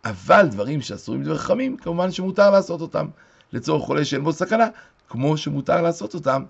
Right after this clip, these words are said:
גם בשבת. ונסיים בשאלה, במה שונה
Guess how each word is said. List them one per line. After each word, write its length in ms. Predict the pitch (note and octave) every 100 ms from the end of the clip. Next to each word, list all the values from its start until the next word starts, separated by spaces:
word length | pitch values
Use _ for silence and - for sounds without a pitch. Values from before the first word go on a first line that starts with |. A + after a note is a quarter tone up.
| _ _ _ _ -
גם 240 | C3 C3+
בשבת. 520 | C#3+ E3 D3+ G3 - _ _ _ _ _ _ _ _ _ _ _ _ _
ונסיים 580 | A#2 D#3 D3+ - D#3 D3
בשאלה, 480 | A#2 - C2+ F#2 D#3+ - _ _ _ _ _ _ _ _ _ _ _ _ _ _ _ _ _ _ _ _ _ _ G2 G#2
במה 360 | C#3+ C#3+ F3+ A3 A#3 - _ _ _ _
שונה 460 | - - C#3 D3